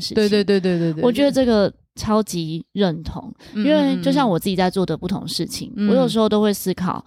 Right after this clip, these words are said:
Speaker 1: 我不做这件事情之后，我还是很棒的人吗？
Speaker 2: 嗯。
Speaker 1: 我还是一个我自己觉得很棒的人吗？
Speaker 2: 嗯。
Speaker 1: 不是别人称赞你那个很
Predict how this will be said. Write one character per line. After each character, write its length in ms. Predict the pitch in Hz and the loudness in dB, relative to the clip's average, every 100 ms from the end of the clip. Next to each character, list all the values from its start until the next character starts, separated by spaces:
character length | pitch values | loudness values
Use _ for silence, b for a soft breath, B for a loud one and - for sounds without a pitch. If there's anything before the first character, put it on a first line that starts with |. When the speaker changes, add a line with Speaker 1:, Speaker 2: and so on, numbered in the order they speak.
| B B | B B
Speaker 1:
我 100 | B | B
不 200 | 185 202 | -2 -2
做 180 | 208 311 | 2 2
这 100 | 285 | 2
件 220 | 254 247 | 2 2
事 140 | 220 220 | 2 -2
情 200 | 170 156 | -2 -4
之 140 | 175 | -2
后， 180 | 175 175 | 0 0
我 120 | - | 0
还 140 | 170 165 | 0 0
是 120 | 220 | 0
很 160 | 214 160 | -2 -4
棒 180 | 160 | -8
的 120 | 156 - | -8 -10
人 180 | - - | -10 -12
吗？ 220 | - - | -14 -6
Speaker 2:
嗯。 420 | 208 208 202 190 175 | 0 2 2 0 -2
Speaker 1:
我 80 | 185 | 0
还 180 | 185 196 | 2 0
是 360 | - 247 220 | 0 2 2
一 100 | - - | 0 -4
个 320 | 202 180 160 - | 0 2 2 2
我 160 | 196 | 0
自 200 | 175 320 | 2 0
己 160 | 240 160 | 0 -4
觉 160 | 165 | -6
得 100 | 165 | -6
很 140 | 185 160 | -6 -6
棒 220 | 170 165 | -6 -4
的 100 | - | -6
人 200 | - - | -8 -10
吗？ 160 | - 208 | -6 -2
Speaker 2:
嗯。 340 | 208 202 185 160 | 2 2 0 0
Speaker 1:
不 100 | 226 | 2
是 140 | 240 - | 2 -2
别 220 | - 180 202 | -2 0 2
人 200 | 190 185 | 0 0
称 220 | 208 190 | 0 0
赞 200 | 202 180 | 0 0
你 100 | 156 | -2
那 120 | 165 | -4
个 100 | 165 | -4
很 100 | 165 | -6